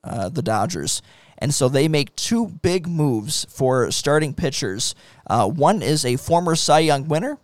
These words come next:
Uh, the other is the Cy Young runner-up from the twenty twenty season. Uh, and which one should we tackle first?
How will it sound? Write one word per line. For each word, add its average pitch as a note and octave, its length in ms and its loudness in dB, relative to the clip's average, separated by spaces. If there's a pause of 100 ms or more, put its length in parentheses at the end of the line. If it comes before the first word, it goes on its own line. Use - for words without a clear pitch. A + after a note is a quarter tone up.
(140)
Uh, A2 300 0
the C#3+ 220 -4
other F3+ 360 2 (280)
is C#3 300 -2
the B2 200 -4
Cy D3+ 280 2
Young D3 240 0
runner-up C3+ 460 2
from D3+ 200 -4
the B2 80 -4
twenty C#3+ 320 -2
twenty B2+ 320 -2
season. B2+ 560 -4 (440)
Uh, G#2+ 360 0 (180)
and A#2+ 500 -2 (320)
which D3 240 -2
one C#3+ 180 0
should C#3 180 -2
we D3 160 2
tackle B2 340 -2
first? - 420 -6